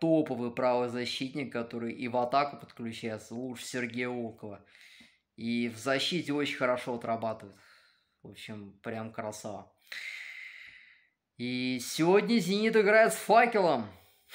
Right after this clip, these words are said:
<laughs> Сегодня «Зенит» впервые с того самого майского слезного матча в Воронеже играет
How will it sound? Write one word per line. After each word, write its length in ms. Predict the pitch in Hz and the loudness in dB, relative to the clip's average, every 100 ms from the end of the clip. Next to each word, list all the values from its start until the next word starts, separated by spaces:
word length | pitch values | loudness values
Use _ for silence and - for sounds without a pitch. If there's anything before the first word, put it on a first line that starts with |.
| - | 2
<laughs> 1080 | 208 180 - - - - - - - _ _ | 2 2 -6 -12 -12 -12 -16 -20 -20 _ _
Сегодня 640 | - - 180 214 214 208 | -8 2 8 8 8 4
«Зенит» 440 | 180 143 175 202 - | 0 0 2 0 -2
впервые 600 | - 175 160 151 190 190 | 2 4 4 6 6 6
с 80 | - | 4
того 240 | 175 165 | 0 2
самого 680 | 156 165 165 170 156 151 143 | 2 4 4 4 4 4 4
майского 760 | 135 151 165 156 - 143 135 | 4 6 6 4 -2 -2 -2
слезного 840 | 127 123 135 147 127 127 127 120 | -4 -4 0 0 -2 -4 -2 0
матча 560 | 117 120 120 113 - 110 | 0 -2 -2 -4 -8 -10
в 120 | 95 | -6
Воронеже 680 | 107 117 156 170 151 123 113 | -4 -2 -2 -2 -4 -4 -8
играет 440 | 107 113 123 120 | -6 -6 -6 -8